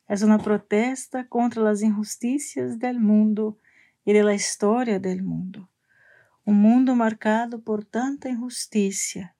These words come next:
y sufrimiento inocente no puede ser una obra de un buen Dios.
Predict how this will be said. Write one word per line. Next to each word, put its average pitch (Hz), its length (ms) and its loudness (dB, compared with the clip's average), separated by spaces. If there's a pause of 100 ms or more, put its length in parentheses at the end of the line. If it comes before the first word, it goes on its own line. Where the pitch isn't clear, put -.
y 208 100 -6
sufrimiento 208 1000 -2 (560)
inocente 220 1080 2
no 247 380 4
puede 262 460 0
ser 202 600 -2 (640)
una 208 360 4
obra 220 420 2
de 208 80 2
un 202 160 2
buen 180 240 2
Dios. - 640 -10